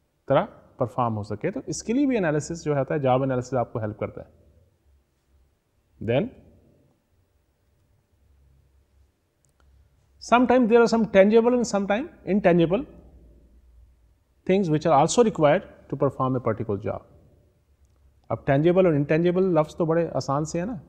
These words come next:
डिक्शनरी भी पास होनी चाहिए। टेंजिबल जिसको आप फील कर सकते हैं, छू सकते हैं, देख सकते हैं। इनटेंजिबल जो आप फील कर सकते हैं, in such के उसको आप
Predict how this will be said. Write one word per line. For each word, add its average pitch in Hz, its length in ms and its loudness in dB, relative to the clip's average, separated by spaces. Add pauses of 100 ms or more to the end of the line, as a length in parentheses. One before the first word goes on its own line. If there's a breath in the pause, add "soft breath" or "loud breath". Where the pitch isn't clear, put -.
(160)
डिक्शनरी 139 400 -2
भी 180 60 0
पास 165 260 2
होनी 175 160 -2
चाहिए। 180 200 -4 (1600)
टेंजिबल 180 440 2
जिसको 151 300 -2
आप - 500 0
फील 123 180 -2
कर 110 140 0
सकते - 340 -10
हैं, 151 120 -8
छू 113 220 -6
सकते 107 340 -12
हैं, 180 380 -14
देख 117 160 -2
सकते - 280 -10
हैं। 147 80 -4
इनटेंजिबल 165 460 -2 (1800)
जो 160 180 0
आप - 340 -2 (2250)
फील 220 180 0
कर 139 140 2
सकते - 360 -8
हैं, 160 240 -4
in 131 140 -6
such 143 240 -2
के 127 200 -2
उसको 120 340 -4
आप - 400 -2